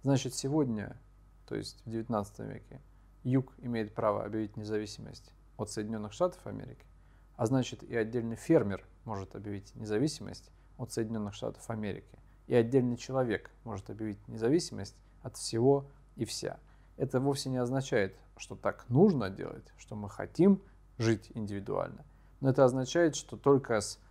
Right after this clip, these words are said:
осознания своей свободы и возможности сопротивляться вот этому насильственному сожительству, в которое нас всех загоняет, и начинается наше светлое республиканское будущее.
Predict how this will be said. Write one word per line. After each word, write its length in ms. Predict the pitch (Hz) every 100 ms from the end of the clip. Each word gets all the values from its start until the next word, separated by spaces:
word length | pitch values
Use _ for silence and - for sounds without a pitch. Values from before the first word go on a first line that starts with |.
| -
осознания 760 | 127 - 127 131 135 107 87 - - - - - - - - - - -
своей 300 | - - 120
свободы 640 | 113 - 120 131 127 98 - - - - - -
и 60 | 117
возможности 760 | 113 120 127 101 95 - 101 -
сопротивляться 880 | - 107 98 117 117 104 - - - - - -
вот 160 | 139 110
этому 260 | 104 107
насильственному 760 | 107 120 - 135 110 - 104 101
сожительству, 840 | - 113 135 208 113 107 - 104 - -
в 40 |
которое 300 | 117 110 104
нас 140 | 101
всех 200 | 98 -
загоняет, 420 | 104 92 95 - - - - - - - - - -
и 60 | -
начинается 920 | 120 113 120 123 147 147 - 117 107 107 - -
наше 280 | - 113 113
светлое 600 | - 113 113 135 110 110
республиканское 720 | 110 - 110 104 107 101 - 127
будущее. 400 | 123 127 -